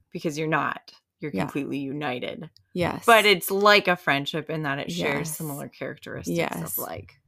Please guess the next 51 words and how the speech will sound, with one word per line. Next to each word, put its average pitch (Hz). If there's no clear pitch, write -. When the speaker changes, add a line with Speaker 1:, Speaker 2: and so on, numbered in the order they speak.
Speaker 2:
Yeah. 170
But 208
it 202
is 208
good 175
to 165
be 165
able 156
to 156
have 151
a 147
friend 143
that 135
you 160
<laughs> -
don't, -
I -
mean, 151
you 147
don't 143
share 135
that 135
with. 151
Speaker 1:
Right. 185
Speaker 2:
Because, 196
yeah, 180
it 170
is, 170
it's -
just -
freely 160
chosen, 139
Speaker 1:
Mm-hmm. 151
Speaker 2:
you 165
know? 151
And, 170
and 165
then 160
he 180
also 160
brings 151
up 143
in 147
a 143
different 147
part 143
of 135
his 143
book 143
that, 139
that, 139